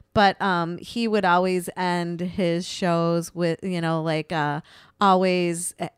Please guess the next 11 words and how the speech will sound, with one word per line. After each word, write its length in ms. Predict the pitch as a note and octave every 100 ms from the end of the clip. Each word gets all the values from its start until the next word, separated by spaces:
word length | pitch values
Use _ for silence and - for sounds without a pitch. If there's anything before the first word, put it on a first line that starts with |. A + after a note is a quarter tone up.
| E3
uh, 260 | E3 D3
much, 360 | E3+ F#3+ F#3 -
much 280 | E3+ E3 E3+
love." 560 | F3 D#3 C#3 C#3+ E3
So 220 | - F3
here's 320 | F3 F#3 F3 E3+
a 80 |
little 340 | D#3+ D3+ C#3 C#3+
clip 240 | - D#3 C#3+
of 180 | D3 -
his. 420 | D3+ D#3 - -